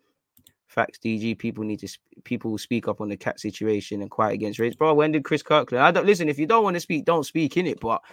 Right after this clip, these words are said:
it's pretty damning, and it's what we've known already. You go through history, you know. There was a time when certain pe-, you know, civil rights, animals could eat with certain plates, but not others. It's crazy, man.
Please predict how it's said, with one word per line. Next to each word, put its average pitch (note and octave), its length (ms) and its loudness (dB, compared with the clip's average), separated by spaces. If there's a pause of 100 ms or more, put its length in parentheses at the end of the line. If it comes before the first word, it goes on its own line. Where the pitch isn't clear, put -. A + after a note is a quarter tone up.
(440)
it's A#2+ 140 -10
pretty C3 260 0
damning, C#3 400 2
and G2+ 120 -8
it's A2 120 -10
what D#3 120 -2
we've B2 160 -2
known C3+ 260 0
already. B2+ 300 0
You B2 120 -2
go C#3+ 160 0
through C3 220 -6
history, A2 480 -8
you F2 180 -14
know. F2+ 140 -14
There A2+ 140 -10
was A2+ 100 -10
a A#2 80 -6
time A#2 280 -8
when A#2 120 -8
certain A#2+ 420 -2
pe-, B2 120 -8
you B2+ 200 -6
know, A#2 160 -4
civil B2 320 -6
rights, C#3 300 0
animals B2+ 400 0
could A#2+ 180 -10
eat B2+ 200 -4
with A2+ 100 -6
certain G#2 340 -2
plates, A2+ 380 -4
but A2+ 120 -4
not A#2+ 120 0
others. A2 320 2 (420)
It's - 80 -20
crazy, G#2 380 6
man. F#2 260 -4